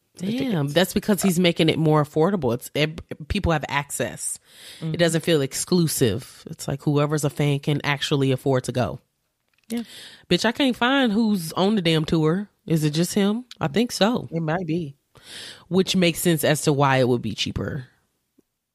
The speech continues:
Speaker 1: Right,
Speaker 2: 'Cause I
Speaker 1: it's
Speaker 2: don't
Speaker 1: just
Speaker 2: see
Speaker 1: one performer.
Speaker 2: Yeah, as opposed to, like, Drake and Friends
Speaker 1: Mm-hmm.
Speaker 2: or,
Speaker 1: Friends,
Speaker 2: you know,
Speaker 1: yeah.
Speaker 2: Kanye
Speaker 1: Yeah.
Speaker 2: and Jay-Z. Like, that's, come on. Okay.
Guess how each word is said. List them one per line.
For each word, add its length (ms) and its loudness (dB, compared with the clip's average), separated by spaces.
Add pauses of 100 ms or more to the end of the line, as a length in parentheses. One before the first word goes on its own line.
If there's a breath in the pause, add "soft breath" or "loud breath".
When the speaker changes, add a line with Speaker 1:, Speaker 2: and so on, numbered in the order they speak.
(400)
Speaker 1:
Right, 100 -4
Speaker 2:
'Cause 160 0
I 100 4
Speaker 1:
it's 60 4
Speaker 2:
don't 140 2
Speaker 1:
just 140 -6
Speaker 2:
see 220 0
Speaker 1:
one 280 -4 (360 loud breath)
performer. 480 -10 (220)
Speaker 2:
Yeah, 840 2
as 200 2
opposed 320 0
to, 60 2
like, 220 2
Drake 420 0
and 480 -2 (500)
Friends 540 -2
Speaker 1:
Mm-hmm. 100 -8
Speaker 2:
or, 160 -4
Speaker 1:
Friends, 340 -2
Speaker 2:
you 80 -4
know, 200 -8
Speaker 1:
yeah. 320 -8 (200)
Speaker 2:
Kanye 460 0
Speaker 1:
Yeah. 60 -2
Speaker 2:
and 180 2
Jay-Z. 340 0
Like, 220 -2
that's, 240 0
come 180 -4
on. 140 -6 (920 loud breath)
Okay. 300 2